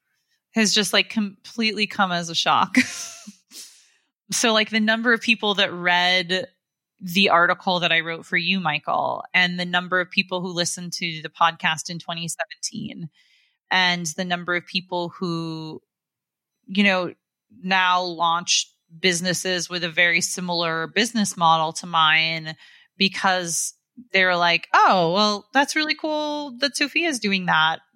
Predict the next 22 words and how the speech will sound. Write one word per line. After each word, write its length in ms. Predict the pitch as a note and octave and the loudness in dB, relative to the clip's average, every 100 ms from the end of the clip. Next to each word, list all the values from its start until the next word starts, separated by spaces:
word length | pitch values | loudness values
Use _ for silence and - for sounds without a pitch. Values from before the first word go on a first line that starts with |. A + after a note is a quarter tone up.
| - | -2
Like, 180 | G3 G3 _ - | 0 0 _ -2
I, 180 | C#4 D4 _ - | -2 -2 _ -2
I 80 | A#3 | 0
think 200 | D4+ D4+ | 0 -2
I 60 | |
could 160 | D4+ C#4+ | -2 -2
do 100 | C4+ | -4
something 320 | C4+ C4 C4+ | -6 -8 -6
similar." 360 | - D4 B3+ F3+ | -4 0 4 6
And 420 | E3+ D#3+ G3 F#3 | 4 4 0 -4
we're 100 | F#3 | -2
able 280 | F3+ F#3 F#3 | -2 -4 -6
to, 120 | F#3 | -4
like, 220 | F3 F3 | -2 -2
serve 480 | - G3+ F#3+ F3+ E3+ | -2 -2 0 0 0
their 220 | F#3 G3 | 2 2
niche 500 | F#3 D3+ C3+ - - _ | 0 -4 -2 -2 -4 _
really 280 | F3 E3 D#3 | -6 -4 0
well 320 | D#3+ D3 C#3 | 4 4 4
because 320 | D3+ D3 D3+ | 0 -10 -10
of 100 | D3 | -12
it. 200 | - - | -14 -16